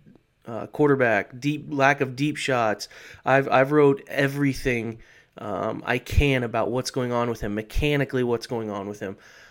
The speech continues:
I, I can't write about it anymore, and people wanna know what's the big difference between this year and last year. Like, this year he has seven, he would, he has six games, four in the last six, um, have been under two hundred yards,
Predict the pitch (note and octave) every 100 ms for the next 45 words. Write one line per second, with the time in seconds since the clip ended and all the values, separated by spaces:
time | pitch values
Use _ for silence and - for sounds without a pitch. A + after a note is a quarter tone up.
0 | _ - A#2+ - B2 - C3 B2 B2+ C3+
1 | A#2+ A2 A2 A2 G#2+ G#2 A2 C3+ - C3
2 | B2 B2 B2+ G#2 G2+ C3+ - C3+ G#2+ C3
3 | A#2 C3+ B2+ A#2+ B2 C3+ A#2+ A#2 - A2+
4 | B2 C#3+ A#2 G#2+ G#2+ C3+ C3+ C#3+ B2+ B2+
5 | A#2 A2 - - _ _ _ _ _ -
6 | - - - D3 C#3 C#3+ C3+ - - -
7 | - - D#3 D#3 D3+ D3 C#3+ B2+ - F3
8 | - D#3 C3+ C3 B2+ - D3 D3 C#3+ C3
9 | B2+ B2 - B2 A#2 - - - - _
10 | A#2 A2+ A2 A2 G#2+ G#2+ _ - C3 B2
11 | B2 A#2+ A2+ - B2+ C3 B2+ C3+ B2+ A#2
12 | A2+ G#2+ G#2+ - -